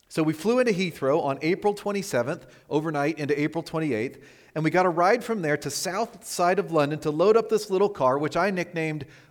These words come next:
Wee Miss Myrtle. Okay, so this is Wee Miss Myrtle. And then the first time I ever drove in England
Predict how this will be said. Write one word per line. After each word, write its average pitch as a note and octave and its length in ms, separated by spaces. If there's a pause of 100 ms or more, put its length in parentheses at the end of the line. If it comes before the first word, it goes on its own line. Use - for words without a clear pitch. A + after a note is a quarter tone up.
Wee A3 260
Miss G3 300
Myrtle. D3+ 440 (560)
Okay, C#3 200 (100)
so - 160
this D#3+ 180
is D3+ 160
Wee E3+ 280
Miss E3 240
Myrtle. B2+ 440 (760)
And D#3 120
then F#3 300 (160)
the D#3 80
first C4+ 400
time F3+ 220
I F3+ 80
ever A3 260
drove F#3 280
in F3 60
England C3+ 460